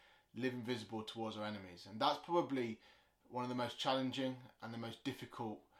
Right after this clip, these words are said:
things we've talked about so far. That there's definitely been challenges along the way,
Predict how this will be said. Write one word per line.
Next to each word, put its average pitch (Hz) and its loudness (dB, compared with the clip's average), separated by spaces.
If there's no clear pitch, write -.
things 110 -2
we've 107 -6
talked 110 -4
about 95 -2
so 101 -6
far. 90 -2
That 120 -4
there's 123 -4
definitely 151 4
been 120 -4
challenges 123 0
along 110 0
the 107 0
way, 107 2